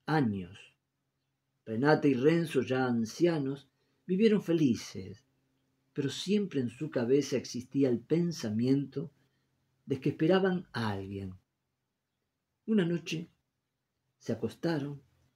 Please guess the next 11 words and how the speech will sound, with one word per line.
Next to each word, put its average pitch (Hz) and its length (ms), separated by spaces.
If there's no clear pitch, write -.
apagaron 113 580
el 101 80
velador, 127 600
se - 180
abrazaron 117 800
y 135 160
en 131 180
medio 165 380
de 143 120
su 135 160
sueño 156 600